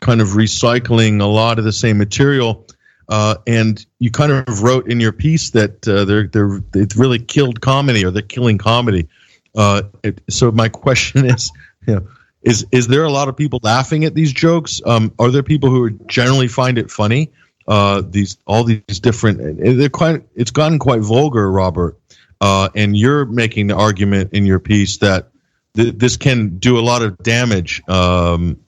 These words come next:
in some way to American politics and discourse. Uh,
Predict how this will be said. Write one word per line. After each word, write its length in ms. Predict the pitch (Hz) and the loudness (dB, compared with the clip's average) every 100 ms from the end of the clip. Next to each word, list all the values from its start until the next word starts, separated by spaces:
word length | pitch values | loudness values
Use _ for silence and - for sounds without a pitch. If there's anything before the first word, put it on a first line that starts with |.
| _ _ - | _ _ -2
in 160 | 98 | 0
some 280 | 90 107 101 | 2 2 2
way 300 | 101 95 80 - _ - | 2 0 -4 -12 _ -8
to 680 | - 107 104 98 98 69 - | 0 2 2 0 -2 -4 -4
American 720 | 101 104 104 107 104 95 95 - - | 0 2 0 0 0 0 -2 -6 -2
politics 580 | 104 101 98 101 92 | 0 0 0 -2 0
and 140 | 95 87 | -2 0
discourse. 600 | 101 - 113 104 98 - _ _ _ _ - | 0 0 0 0 -2 -8 _ _ _ _ -6
Uh, 420 | 98 95 92 87 | -2 0 0 -2